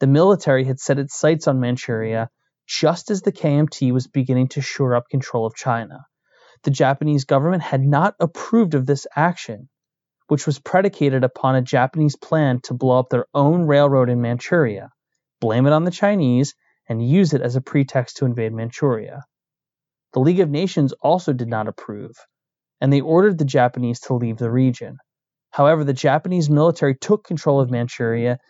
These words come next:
and essentially added it to their empire and made the decision to leave the League of Nations in nineteen thirty-three. So moving on to Africa during this time period.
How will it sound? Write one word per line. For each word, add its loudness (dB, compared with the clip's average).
and -2
essentially -2
added 2
it -10
to 0
their 0
empire 0
and 2
made 2
the -2
decision -2
to -6
leave 0
the 0
League -2
of -2
Nations -8
in 2
nineteen 0
thirty-three. -6
So 2
moving 4
on 0
to 0
Africa -2
during -6
this -12
time -6
period. -16